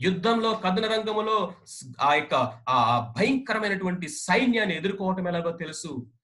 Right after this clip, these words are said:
strategies, ప్రణాళికలు సిద్ధపరచడం ఏంటో తెలుసు.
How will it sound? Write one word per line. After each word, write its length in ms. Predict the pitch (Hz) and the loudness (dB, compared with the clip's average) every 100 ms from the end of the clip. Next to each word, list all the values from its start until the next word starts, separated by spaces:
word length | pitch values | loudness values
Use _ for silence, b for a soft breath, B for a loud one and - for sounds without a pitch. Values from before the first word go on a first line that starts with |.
| _ | _
strategies, 840 | - - 196 247 247 202 214 - - _ - | -18 -2 2 2 2 -2 -2 -4 -14 _ 0
ప్రణాళికలు 500 | 185 247 240 233 202 | 2 4 2 0 -4
సిద్ధపరచడం 680 | 190 185 202 196 196 196 196 | -4 -4 -2 -2 -4 -4 -2
ఏంటో 200 | 190 190 | -2 -4
తెలుసు. 680 | 175 175 - 160 120 - | -4 -4 -4 -6 -6 -10